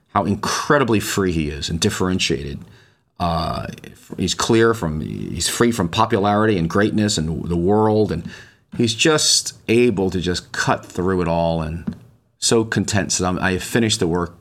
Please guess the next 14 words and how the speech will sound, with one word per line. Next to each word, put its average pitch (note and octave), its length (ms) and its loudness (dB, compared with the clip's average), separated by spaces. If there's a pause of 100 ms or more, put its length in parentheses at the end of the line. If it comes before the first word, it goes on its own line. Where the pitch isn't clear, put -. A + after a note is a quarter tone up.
Lord, E2+ 360 -2
you D#2 100 -4
have, - 160 -8 (120)
Father, F#2 320 0
you've E2+ 220 -2
given - 180 -4
me C#2+ 120 -6
to C#2 80 -6
do." A#1+ 300 -8 (100)
You D2 80 -4
know, - 60 -4
John D#2+ 260 -4
seventeen D#2 420 -6
four. - 400 -14